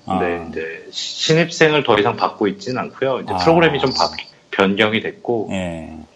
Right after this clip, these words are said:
Speaker 1: 네, 요새는 이제 다른 프로그램들, 교육 프로그램들이 운영이 되고 있고,
Speaker 2: 예, 예.
Speaker 1: 이제 저희 코드 스쿼드 창업한 멤버들이
Speaker 2: 네네.
Speaker 1: 그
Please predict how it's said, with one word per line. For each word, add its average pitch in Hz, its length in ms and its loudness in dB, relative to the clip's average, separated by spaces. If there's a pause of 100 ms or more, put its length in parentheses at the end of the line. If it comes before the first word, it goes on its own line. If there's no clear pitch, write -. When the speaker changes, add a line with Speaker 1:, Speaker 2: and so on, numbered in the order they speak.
(140)
Speaker 1:
네, 80 320 -8
요새는 90 540 -6
이제 80 280 -8
다른 104 720 0 (100)
프로그램들, 101 800 0
교육 98 220 2
프로그램들이 95 520 -2
운영이 87 280 -8
되고 85 260 -8
있고, 156 400 -2
Speaker 2:
예, 82 240 -6
예. 76 60 -12 (360)
Speaker 1:
이제 87 320 -2 (180)
저희 135 580 4
코드 151 220 0
스쿼드 143 480 2
창업한 143 440 0
멤버들이 113 800 2
Speaker 2:
네네. 82 420 -6 (120)
Speaker 1:
그 85 400 -4